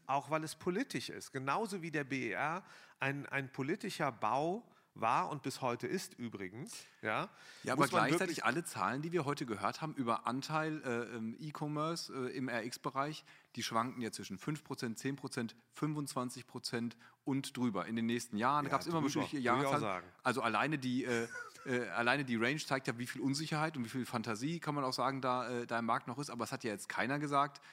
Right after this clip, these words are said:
Speaker 2: äh, das bleibt bei anderthalb Prozent. Das heißt, die Apotheken müssen ja irgendwie
Speaker 1: Es gibt eine Range. Ich glaub, der, der, der, der Fabian hat gesagt, glaub ich, drei bis zehn Prozent, bin ich mir nicht sicher. Also da,
Speaker 2: Mhm.
Speaker 1: ähm,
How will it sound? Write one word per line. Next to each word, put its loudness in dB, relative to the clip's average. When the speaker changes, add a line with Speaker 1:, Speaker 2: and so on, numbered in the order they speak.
Speaker 2:
äh, 2
das -4
bleibt 2
bei 4
anderthalb -2
Prozent. -12
Das -2
heißt, 0
die 2
Apotheken -2
müssen 2
ja 4
irgendwie 0
Speaker 1:
Es -2
gibt -4
eine 4
Range. 6
Ich -8
glaub, 4
der, 6
der, 2
der, 0
der 0
Fabian 2
hat -6
gesagt, -2
glaub 2
ich, -6
drei 2
bis -4
zehn -2
Prozent, -2
bin -2
ich -4
mir -4
nicht -6
sicher. -4
Also 2
da, 6
Speaker 2:
Mhm. 2
Speaker 1:
ähm, -4